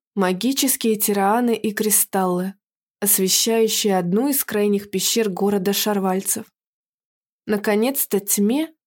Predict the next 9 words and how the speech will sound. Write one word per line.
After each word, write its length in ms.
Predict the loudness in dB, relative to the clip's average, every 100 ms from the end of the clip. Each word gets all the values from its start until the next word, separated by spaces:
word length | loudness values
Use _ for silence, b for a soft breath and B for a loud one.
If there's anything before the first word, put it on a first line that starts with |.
| _ _ -10
должен 540 | 0 2 2 0 0
был 140 | 2 0
прийти 400 | 0 -2 -2 -2
конец. 600 | 0 0 0 -2 -6 -10 _ _ _ _ _ _ _ _ _ _ _ -4
Я 200 | 2 2
глубоко 460 | 2 0 0 0 0
вздохнула, 840 | 0 0 0 0 0 0 -2 -6 _ _ _ -6
как 200 | -4 0
умалишённая, 1120 | 0 2 2 2 2 2 2 2 0 -4